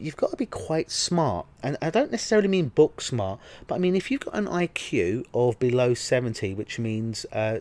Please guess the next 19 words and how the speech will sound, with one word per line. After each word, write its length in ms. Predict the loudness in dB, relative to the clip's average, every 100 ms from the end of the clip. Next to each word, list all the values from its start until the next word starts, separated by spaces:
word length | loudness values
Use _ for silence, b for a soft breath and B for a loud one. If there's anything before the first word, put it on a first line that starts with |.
| -4
developmentally 720 | -2 2 2 0 -2 -2 -2
delayed 440 | -2 0 0 0 0
or 160 | 0
retarded, 500 | -2 2 4 4 2
as 160 | -4 -4
we 220 | -6 -6
used 220 | -6 -6
to 60 | -2
be 60 | -2
able 120 | -2
to 60 | -4
say, 260 | -2 -2
but 140 | -4 -4
it's 80 |
not 180 | -4 -4 B B
politically 540 | -4 -2 -2 0 0 0
correct 420 | -2 -2 0 -2
anymore, 420 | -2 -2 -2 -2 B B B B -6
um, 340 | -2 -2 -4